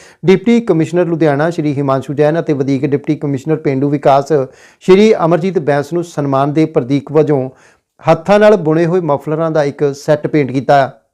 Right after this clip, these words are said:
ਦੋਵਾਂ ਅਧਿਕਾਰੀਆਂ ਦੁਆਰਾ ਇਸ ਪਹਿਲ ਕਦਮੀ ਦੀ ਬਹੁਤ ਪ੍ਰਸ਼ੰਸਾ ਕੀਤੀ। ਉਹਨਾਂ ਸਵੈ ਸਹਾਇਤਾ ਸਮੂਹ ਦੀਆਂ ਔਰਤਾਂ ਦੁਆਰਾ ਤਿਆਰ ਕੀਤੇ ਜਾਂਦੇ ਸਮਾਨ ਦੀ ਗੁਣਵੱਤਾ ਅਤੇ ਯਤਨਾਂ ਦੀ ਸ਼ਲਾਘਾ ਕੀਤੀ।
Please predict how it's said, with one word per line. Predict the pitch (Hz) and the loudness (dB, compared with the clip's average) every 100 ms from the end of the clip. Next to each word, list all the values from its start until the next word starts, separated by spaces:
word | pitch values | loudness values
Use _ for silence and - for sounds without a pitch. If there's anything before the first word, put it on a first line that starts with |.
| _ _ _ _ _ _ | _ _ _ _ _ _
ਦੋਵਾਂ | 175 202 226 | 2 6 6
ਅਧਿਕਾਰੀਆਂ | 220 214 175 190 214 214 | 4 2 2 2 -2 -2
ਦੁਆਰਾ | 156 156 165 165 - | 2 2 4 0 -2
ਇਸ | 156 147 - | -4 -4 -4
ਪਹਿਲ | 147 139 | -2 -2
ਕਦਮੀ | 143 139 147 | -2 -4 -2
ਦੀ | 151 | -4
ਬਹੁਤ | 135 135 147 | -2 -2 -2
ਪ੍ਰਸ਼ੰਸਾ | 147 143 - 156 - | -4 -6 -4 -4 -2
ਕੀਤੀ। | 127 147 139 | -2 -4 -6
ਉਹਨਾਂ | 202 170 151 | -4 -2 -2
ਸਵੈ | 135 139 143 | 0 2 2
ਸਹਾਇਤਾ | 139 143 127 147 | 2 0 0 0
ਸਮੂਹ | 135 143 143 | -2 -4 -6
ਦੀਆਂ | 156 151 127 - - - 175 | -2 -2 -2 -4 -18 -4 4
ਔਰਤਾਂ | 170 175 214 | 4 6 4
ਦੁਆਰਾ | 208 220 233 | 4 4 4
ਤਿਆਰ | 175 156 151 | 2 2 2
ਕੀਤੇ | 165 160 180 | -6 -4 -2
ਜਾਂਦੇ | 151 135 147 | -2 -4 -6
ਸਮਾਨ | - 143 143 | -6 -4 -2
ਦੀ | 143 | -2
ਗੁਣਵੱਤਾ | 131 143 139 143 170 | -2 0 0 0 0
ਅਤੇ | 160 147 135 - _ _ 139 156 | -2 -4 -8 -10 _ _ -2 0
ਯਤਨਾਂ | 165 175 | 2 0
ਦੀ | 165 147 151 | 0 -2 -4
ਸ਼ਲਾਘਾ | - 160 151 | -2 -2 0
ਕੀਤੀ। | 143 143 156 143 | -2 -2 0 -2